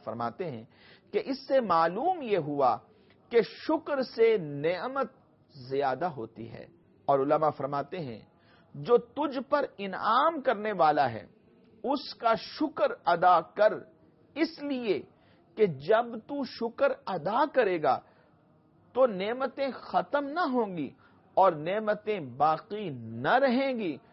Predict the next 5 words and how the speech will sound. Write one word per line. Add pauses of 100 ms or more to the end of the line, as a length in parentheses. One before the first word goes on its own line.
(160)
جب (160)
تو (200)
ناشکری
کرے
گا۔